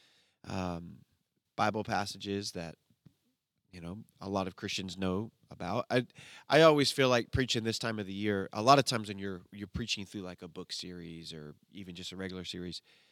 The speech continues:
you kinda go to, you go into Sunday thinking there's a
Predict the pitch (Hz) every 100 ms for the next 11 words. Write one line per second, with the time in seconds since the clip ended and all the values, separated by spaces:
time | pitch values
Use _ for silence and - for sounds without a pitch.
0 | _ _ _ _ - 107 160 139 135 131
1 | 127 107 101 104 117 143 143 127 110 127
2 | 123 110 98 107 95 95 85 80 _ _
3 | _ _ _ _ 113 123 120 110